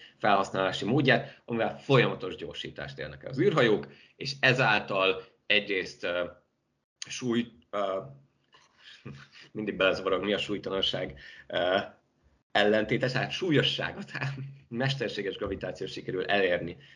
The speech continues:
az űrhajókon, plusz néhány hét vagy egy-két hónap alatt bejárható a naprendszer. És ez adja lehetőséget, hogy, ö, hogy kolonizálják a naprendszer különböző égitestjeit. De ezen az alternatív vagy, ö, kitalált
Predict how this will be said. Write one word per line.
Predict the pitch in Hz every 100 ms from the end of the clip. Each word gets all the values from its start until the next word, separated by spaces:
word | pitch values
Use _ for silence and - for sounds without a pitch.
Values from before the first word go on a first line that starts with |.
| -
az | -
űrhajókon, | 127 143 139 139 139 - -
plusz | 180 190 - - _ _ _ _ _ _ _
néhány | - 139 165 135 113
hét | 110 113 98
vagy | 107 101
egy-két | 110 104 95
hónap | 110 104 104
alatt | 101 98
bejárható | 101 113 95 - - - 76
a |
naprendszer. | - 71 - - - - - _ _
És | - 123
ez | 107 95 -
adja | 104 101 92
lehetőséget, | 92 104 - 98 - 95 95 -
hogy, | 104 95 92 -
ö, | 92 92 69 - _ _
hogy | 101
kolonizálják | - 107 90 82 69 64 -
a |
naprendszer | 92 87 92 - -
különböző | 85 82 82
égitestjeit. | 82 87 - - - - - - -
De | - 110 - - _
ezen | - 107
az | 110 104
alternatív | 139 147 139 117 104 101 95 92
vagy, | 95 87
ö, | 67 90 107 -
kitalált | - 139 139 107 85 87 -